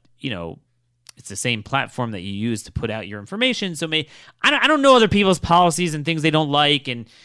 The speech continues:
you know, there's a way of being respectful to people and not being respect-, I don't know. But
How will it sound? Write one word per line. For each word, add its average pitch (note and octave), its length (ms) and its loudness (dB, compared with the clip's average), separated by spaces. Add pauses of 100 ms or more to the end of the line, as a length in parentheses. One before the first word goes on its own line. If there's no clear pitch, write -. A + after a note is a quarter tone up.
(100)
you C#3+ 80 -6
know, D3 40 0
there's C#3+ 160 0
a C3+ 60 0
way C#3+ 160 2
of D3 80 2
being D3 140 -2
respectful C#3 500 -4
to C#3+ 80 -4
people C3+ 340 -6
and C3+ 120 -4
not C3+ 180 -2
being C#3+ 160 0
respect-, - 340 -8
I F3 120 -2
don't D3+ 120 -4
know. G2 280 -12 (1040)
But - 240 2